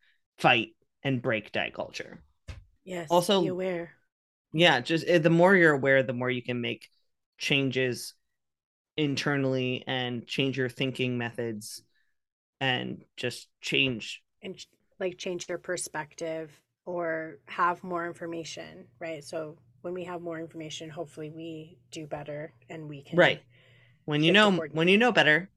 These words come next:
Speaker 1: do better.
Speaker 2: Yes, right.
Speaker 1: Yeah.
Speaker 2: Right.
Speaker 1: Also, look at institutional fat phobias. So look at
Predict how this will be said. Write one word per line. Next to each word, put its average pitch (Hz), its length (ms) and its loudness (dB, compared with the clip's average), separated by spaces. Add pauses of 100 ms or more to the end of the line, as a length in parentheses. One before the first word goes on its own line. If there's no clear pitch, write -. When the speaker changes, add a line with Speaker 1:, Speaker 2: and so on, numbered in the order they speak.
(100)
Speaker 1:
do 269 100 -4
better. - 260 -6 (540)
Speaker 2:
Yes, - 360 -14 (280)
right. 143 220 -18 (140)
Speaker 1:
Yeah. - 120 -6 (220)
Speaker 2:
Right. 175 140 -20 (1300)
Speaker 1:
Also, 165 840 6
look 175 240 4
at - 80 -2
institutional 151 640 0
fat 120 260 -2
phobias. - 680 -6 (180)
So 160 500 4
look 156 500 -2 (600)
at 143 320 4